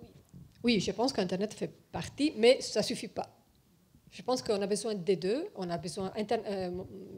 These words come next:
je trouve qu'Internet et tout le, le succès de, de, de, de network <laughs> qu'on a inventé, c'est, ça le montre, c'est quelque chose de très imp-, important. Mais non, on ne peut pas imagi-, imaginer que la, la, le problème de la ville soit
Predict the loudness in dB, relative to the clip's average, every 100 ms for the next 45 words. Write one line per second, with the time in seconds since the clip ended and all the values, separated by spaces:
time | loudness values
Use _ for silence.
0 | -16 -18 -20 -16 -10 -6 -2 -2 -2 -2
1 | -2 -2 -2 -4 -6 -8 -10 -14 -16 -18
2 | _ -8 -6 -4 -4 -4 -2 2 6 6
3 | 4 0 -4 -6 -8 -8 -12 -14 -16 -18
4 | -18 -20 -20 -18 -4 -2 0 2 2 2
5 | 0 0 0 -2 -2 -2 -2 -4 0 -2
6 | -2 -6 -8 -6 -4 2 2 2 -6 -6
7 | -6 -4 -4 -4 -4 -4 -2 -4 -8 -8
8 | -8 -6 -4 -4 -4 -12 -20 _ -20 _
9 | -20 -20 _ -18 -16 -10 0 0 -2 -10
10 | -12 -8 -2 2 2 0 -2 -2 -2 -2
11 | -4 -4 -4 -4 -6 -8 -6 -4 -4 -2
12 | -4 -4 -6 -6 -6 -8 -8 -8 -8